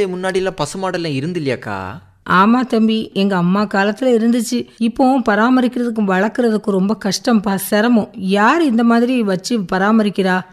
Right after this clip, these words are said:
Speaker 1: என்னக்கா சொல்றீங்க? இப்போ உங்க அம்மா வந்து பசுமாடு வளர்த்தீங்கன்னு சொன்னீங்க. இப்போ பின்னாடின்னு பார்க்கும்போது கொட்டகை எல்லாம் இருக்கு. அதிலே ஒரு பசுமாடை வாங்கி விட்டாலே வந்து உங்களுக்கு வந்து வருமானம் கிடைக்கும். இதே போல வந்து சுத்தமான பால் கிடைக்கும் இல்லையாக்கா?
Speaker 2: நீ சொல்றது கரெக்ட் தான் தம்பி. ஆனா அது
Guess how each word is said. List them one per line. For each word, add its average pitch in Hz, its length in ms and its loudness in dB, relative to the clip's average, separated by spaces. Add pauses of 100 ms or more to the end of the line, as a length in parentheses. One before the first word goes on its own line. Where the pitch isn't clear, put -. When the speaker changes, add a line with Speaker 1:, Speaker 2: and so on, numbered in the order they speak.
(160)
Speaker 1:
என்னக்கா 160 360 -2
சொல்றீங்க? 143 460 -4
இப்போ 120 220 -6
உங்க 127 200 -6
அம்மா 131 240 -2
வந்து 131 240 -4
பசுமாடு 143 440 -4
வளர்த்தீங்கன்னு 135 500 -4
சொன்னீங்க. 104 300 -8 (120)
இப்போ 131 160 -8
பின்னாடின்னு 156 560 -4
பார்க்கும்போது 117 500 -8
கொட்டகை 131 440 -6
எல்லாம் 135 260 -4
இருக்கு. 110 280 -8 (120)
அதிலே 143 360 -6
ஒரு 156 200 0
பசுமாடை 156 460 -4
வாங்கி 135 280 -4
விட்டாலே 131 360 -6
வந்து 123 260 -8
உங்களுக்கு 120 380 -6
வந்து 123 200 -6 (300)
வருமானம் 156 540 -2
கிடைக்கும். 143 300 -6
இதே 139 140 -4
போல 147 160 -4
வந்து 170 160 -6
சுத்தமான 165 520 -8
பால் 160 320 2
கிடைக்கும் 165 300 -2
இல்லையாக்கா? 120 320 -4 (260)
Speaker 2:
நீ 190 180 -2
சொல்றது 214 400 0
கரெக்ட் 226 420 0
தான் 240 220 0
தம்பி. 220 240 2 (300)
ஆனா 233 300 4 (380)
அது 185 220 -6